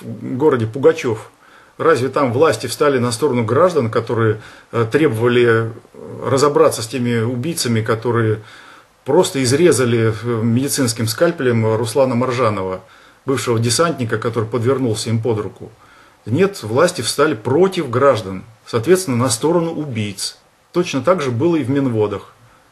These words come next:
Власти стоят на стороне убийц. Вот сейчас, э, начинается процесс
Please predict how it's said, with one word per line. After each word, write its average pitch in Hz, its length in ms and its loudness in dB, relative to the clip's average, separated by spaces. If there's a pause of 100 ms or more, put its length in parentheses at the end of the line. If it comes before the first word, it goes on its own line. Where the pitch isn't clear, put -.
Власти 139 400 2
стоят 113 280 0
на 113 60 -4
стороне 127 380 0
убийц. 113 640 -6
Вот 110 140 -6
сейчас, - 580 -2
э, 107 280 0
начинается 117 540 -2
процесс 131 680 0